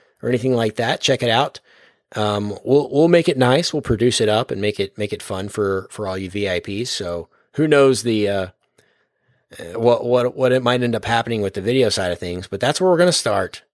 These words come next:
is, uh, main, main feed episodes on, uh,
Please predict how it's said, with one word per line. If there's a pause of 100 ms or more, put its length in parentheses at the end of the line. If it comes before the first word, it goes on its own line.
(220)
is,
uh,
main, (800)
main
feed (560)
episodes
on,
uh,